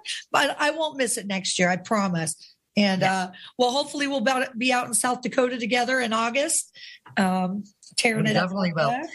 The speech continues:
Speaker 1: Yeah.
Speaker 2: Yeah. So Biker Down has a great message, and anybody that needs more information, please go.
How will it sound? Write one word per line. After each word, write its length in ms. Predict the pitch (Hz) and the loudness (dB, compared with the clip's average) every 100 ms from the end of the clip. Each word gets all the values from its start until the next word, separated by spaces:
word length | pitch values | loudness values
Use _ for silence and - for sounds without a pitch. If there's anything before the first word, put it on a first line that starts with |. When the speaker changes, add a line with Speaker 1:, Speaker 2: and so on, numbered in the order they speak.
| - | -4
Speaker 1:
Yeah. 300 | 214 196 190 | 0 2 0
Speaker 2:
Yeah. 240 | 185 135 139 | 0 0 0
So 240 | - 220 | 2 2
Biker 320 | 208 277 254 | 2 0 0
Down 220 | 220 208 202 | 0 0 0
has 140 | 180 | 0
a 60 | 151 | -2
great 260 | 165 160 | -2 -2
message, 580 | 147 151 147 165 151 - - | 0 0 0 -2 -2 -2 0
and 220 | 151 147 | 0 0
anybody 360 | 156 156 151 | 0 0 2
that 160 | 147 139 | 2 0
needs 240 | 143 135 - | -2 -4 -2
more 160 | 139 | -2
information, 520 | 139 143 135 135 - 131 | 0 -2 0 -2 -4 -2
please 260 | 208 190 - | 0 0 0
go. 260 | 139 135 | 0 0